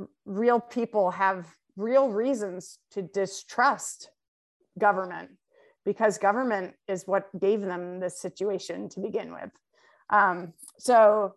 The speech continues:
I'm, I'll be talking more about that, but I would just wanna frame that initial struggle space for you. Um, here's some kind of images of what, what it looks like to live in the struggle space. Uh, I think of this as a really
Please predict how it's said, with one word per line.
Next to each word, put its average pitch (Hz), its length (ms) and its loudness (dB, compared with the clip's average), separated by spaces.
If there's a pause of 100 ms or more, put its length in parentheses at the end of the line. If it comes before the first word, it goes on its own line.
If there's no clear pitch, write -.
I'm, 220 320 -4
I'll 214 140 2
be 240 140 -2
talking 233 320 -4
more 214 180 0
about 185 220 -4
that, 185 140 -8
but 190 100 -6
I 196 60 -4
would 190 120 -8
just 202 160 -10
wanna 202 200 -6 (140)
frame 196 400 -4
that 175 220 -2
initial 180 560 -6
struggle 185 340 -8
space - 480 -12
for - 180 -10
you. - 220 -12 (500)
Um, 185 420 -2 (100)
here's 294 340 -2
some 214 360 -4
kind 196 240 -8
of 180 140 -10 (360)
images 208 580 -2
of 175 120 -8
what, 185 260 -6 (140)
what 226 200 0
it 202 160 -2
looks 202 220 -6
like 202 300 -4
to 196 80 -8
live 190 180 -4
in 196 80 -6
the 185 80 -8
struggle 185 320 -6
space. 190 440 -6 (400)
Uh, 180 220 -2 (140)
I 214 60 -6
think 294 240 0
of 226 160 0
this 214 180 -2
as 208 160 -8
a 202 100 -2
really 202 420 -2